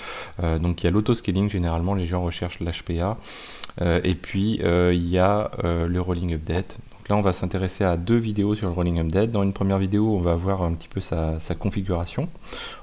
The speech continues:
euh, qui est, qui est très, très simple. Et puis, dans une deuxième vidéo, on verra un petit peu les lignes, euh, de commandes associées à ce rolling update, la, notamment la commande rollout,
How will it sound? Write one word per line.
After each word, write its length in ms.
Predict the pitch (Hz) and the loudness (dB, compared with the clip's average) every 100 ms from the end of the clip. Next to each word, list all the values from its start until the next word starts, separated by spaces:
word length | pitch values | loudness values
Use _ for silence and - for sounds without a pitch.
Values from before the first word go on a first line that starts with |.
| - | -2
euh, 160 | 85 82 - | 0 0 -2
qui 160 | 80 | -4
est, 260 | 76 73 76 - | -2 -2 -6 -8
qui 100 | 82 | -8
est 20 | |
très, 180 | - 87 | -6 -4
très 160 | - | -6
simple. 340 | - 101 131 - - - - - - | -6 -6 -6 -8 -14 -12 -12 -6 -2
Et 80 | |
puis, 220 | 85 - 98 | -2 0 4
dans 100 | 92 | 6
une 100 | 87 | 6
deuxième 280 | 98 113 | 4 2
vidéo, 340 | 104 95 92 117 | 0 2 2 4
on 100 | 120 | 2
verra 320 | 95 92 107 | 0 0 0
un 60 | 107 | 0
petit 160 | - - | -4 -4
peu 120 | 110 | 0
les 120 | 92 | 0
lignes, 420 | 113 117 110 107 - | 0 0 0 -4 -4
euh, 260 | 92 85 87 | 0 2 2
de 140 | 87 | 0
commandes 720 | 85 107 104 104 101 92 87 - - | 0 0 0 0 0 0 -4 -8 -4
associées 840 | 104 101 - 90 - 104 107 113 110 | -2 -2 -4 -6 -4 0 2 2 0
à 140 | - 92 | -2 -4
ce 140 | - | -4
rolling 340 | 92 90 90 85 | -2 -2 0 -2
update, 380 | 80 90 92 87 | 0 0 0 -2
la, 280 | 85 82 | -4 -4
notamment 460 | 82 87 85 85 95 | -2 -4 -4 -4 -2
la 100 | 87 | -4
commande 380 | - 87 87 87 | -4 -4 -4 -4
rollout, 580 | 87 95 87 101 135 | -2 0 0 0 -2